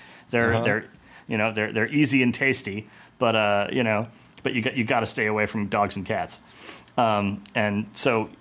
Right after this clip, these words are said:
Speaker 1: like, immediately someone tweets me back with the phrase, "Nipples the cat." And I was like, "What the hell are you even talking about?" And when I saw the movie again, that's one of the, ju-, like, the, just randomly one of the cats is named Nipples the cat. And, like, that's a thing that a fan who'd seen this movie four times was, like,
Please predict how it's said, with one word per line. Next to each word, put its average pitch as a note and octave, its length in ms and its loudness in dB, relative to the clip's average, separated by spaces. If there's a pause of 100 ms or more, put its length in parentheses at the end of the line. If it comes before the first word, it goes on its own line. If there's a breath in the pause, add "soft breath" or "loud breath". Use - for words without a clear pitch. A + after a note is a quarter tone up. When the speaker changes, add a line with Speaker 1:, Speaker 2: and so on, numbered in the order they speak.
(200)
Speaker 1:
like, A2 240 0
immediately A#2+ 500 4
someone A2 360 2
tweets - 320 -4
me G#2 80 0
back G2+ 280 0
with - 120 -6
the - 80 -12
phrase, F#2+ 520 -4
"Nipples G#2+ 680 2
the G2 80 -4
cat." - 420 -2 (600 loud breath)
And A2 100 2
I - 20 2
was A2 120 0
like, G2 120 -4
"What G2+ 480 -8
the G#2 80 -4
hell C#3+ 380 -2
are A#2 40 2
you G2+ 140 -2
even G2+ 220 -4
talking D#3+ 360 0
about?" F2 280 -4
And A2+ 140 0
when A2+ 100 4
I G#2 60 0
saw C3+ 200 2
the B2 80 2
movie A2+ 240 2
again, G2+ 480 0 (580 loud breath)
that's G#2+ 320 -2
one A2 180 2
of F#2 40 0
the, F2+ 80 -4
ju-, E2+ 220 -4
like, - 180 -2
the, B2 120 -4
just - 340 -4
randomly A2 480 2
one G2 180 0
of F#2 60 -4
the - 60 -6
cats - 480 0
is G#2 200 2
named G2 400 4
Nipples G#2 360 0
the G#2 40 -2
cat. F#2+ 440 0
And, A2 120 0
like, G2 140 -4
that's G#2 280 0
a G#2 60 0
thing G2 420 -2
that G2 100 -2
a G2+ 40 0
fan G2+ 400 0
who'd G2 140 -4
seen G#2 260 0
this G2 160 -2
movie G2+ 300 0
four G2 480 -4
times G2 480 -2
was, A2 120 -4
like, F#2+ 300 -2